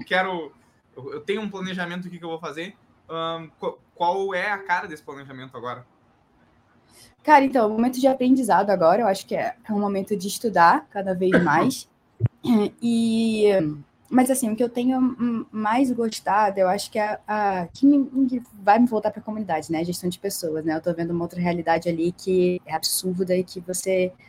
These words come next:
Speaker 2: cara, você precisa aprender, você tem que entender que os seus impactos como gestores podem mudar a percepção do seu liderado, né? Então, eu acho que isso é, é super importante, eu acho que é,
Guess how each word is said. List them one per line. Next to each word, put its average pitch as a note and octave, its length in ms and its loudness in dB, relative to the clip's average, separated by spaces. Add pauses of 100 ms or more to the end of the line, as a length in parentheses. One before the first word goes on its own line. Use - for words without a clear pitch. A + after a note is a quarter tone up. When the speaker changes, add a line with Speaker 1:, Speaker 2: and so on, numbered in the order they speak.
(260)
Speaker 2:
cara, F3 240 4
você - 300 -2 (260)
precisa A3 480 0
aprender, G3+ 420 2
você G#3+ 260 -2
tem A3 280 -2
que A3+ 180 -2
entender G#3 420 0
que G#3 260 -2
os G3 80 -2
seus G#3 200 0
impactos G3+ 480 0
como G3+ 240 -4
gestores G3 600 0
podem F#3+ 600 0
mudar F#3 400 2
a F#3 40 4
percepção F#3+ 440 -4
do F#3 60 -4
seu F#3 140 -2
liderado, F3+ 520 4
né? D#3+ 160 -6 (440)
Então, F3+ 160 0
eu F3 60 4
acho F3+ 220 0
que G3 120 -4
isso F#3 400 0
é, E3+ 280 4
é F#3 40 2
super G3+ 400 -2
importante, G3 680 0
eu F#3+ 60 4
acho F#3+ 140 -2
que G#3 80 2
é, G3 100 0